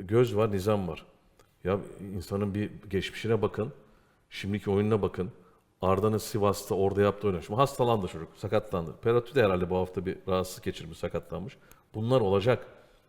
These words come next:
Uzun periyottaki ben duruma bakarım. Ama oyuncuyu da öyle bir şişiriyorlar ki Perotti muhteşem oynadı, harika işler.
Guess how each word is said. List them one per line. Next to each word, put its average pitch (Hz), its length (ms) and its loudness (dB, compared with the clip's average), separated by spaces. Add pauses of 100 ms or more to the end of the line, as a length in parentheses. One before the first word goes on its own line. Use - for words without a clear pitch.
(480)
Uzun 107 240 -6
periyottaki 139 500 2
ben 123 160 4
duruma 104 280 0
bakarım. 82 320 -4 (360)
Ama 135 180 2
oyuncuyu 135 480 0
da 127 160 2
öyle 135 180 2
bir 143 40 -4
şişiriyorlar 135 480 0
ki 101 100 -8
Perotti 147 440 2
muhteşem 127 640 -4
oynadı, 123 360 0
harika 127 380 2
işler. 120 280 -2